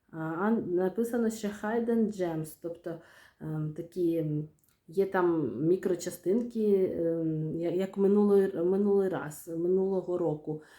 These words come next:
була теж туш ця в, у святковому вбранні такому, і також там були такі блискітки, але їх не було майже непомітно. Ось, але якщо розтерти туш у руках, то було видно такі трошки блискітки, тобто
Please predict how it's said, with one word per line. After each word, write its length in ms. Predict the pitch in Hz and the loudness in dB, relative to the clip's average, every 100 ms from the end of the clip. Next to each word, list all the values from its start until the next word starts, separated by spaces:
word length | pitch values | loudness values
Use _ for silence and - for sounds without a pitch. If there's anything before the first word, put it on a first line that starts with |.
| - | -18
була 240 | - 180 175 | -6 -2 -2
теж 240 | 175 170 | -2 -6
туш 400 | - 180 165 - | -6 -6 -6 -8
ця 460 | - 165 151 147 147 - | -12 -8 -6 -6 -8 -12
в, 60 | - - - - - - - | -14 -14 -16 -18 -20 -20 -20
у 20 | |
святковому 680 | - 175 170 - 151 151 156 | -8 -6 -6 -6 -2 -2 -2
вбранні 420 | 151 175 185 151 | 2 4 4 2
такому, 540 | 151 202 294 349 415 - - _ | -2 -4 -2 0 0 -4 -12 _
і 80 | 202 | -6
також 300 | 196 196 254 | -4 -2 -2
там 220 | 247 190 | 0 -2
були 180 | 185 214 | 0 0
такі 260 | 226 190 185 | 0 -2 -4
блискітки, 840 | 185 269 - 247 247 220 208 202 165 165 - | 0 -2 -2 -8 -8 -2 0 2 0 -4 -4
але 200 | 190 220 | 0 2
їх 260 | 202 196 - | 2 0 -2
не 240 | 147 160 | -8 -6
було 260 | 175 202 196 | -2 2 4
майже 380 | 170 175 185 175 | 4 2 2 0
непомітно. 580 | 175 170 151 123 123 123 _ - - - - | 0 -2 -4 -4 -8 -16 _ -20 -20 -20 -10
Ось, 200 | 151 - | -8 0
але 180 | 196 | 4
якщо 260 | 202 202 214 | 4 4 2
розтерти 520 | 202 202 202 190 180 | 0 0 -2 -2 -4
туш 340 | 170 196 185 160 | 0 0 0 -2
у 180 | 165 | -2
руках, 420 | 170 175 247 349 - | -2 -2 -2 -4 -2
то 120 | 190 | -2
було 380 | 185 214 202 165 | 0 2 2 4
видно 280 | 165 160 160 | 2 0 -2
такі 300 | 160 156 160 | -4 -6 -6
трошки 520 | 160 175 - 175 170 | -4 -6 -6 -4 -2
блискітки, 680 | 165 165 165 156 151 - 151 | -2 -2 -4 -6 -12 -18 -14
тобто 240 | 165 - | -14 -6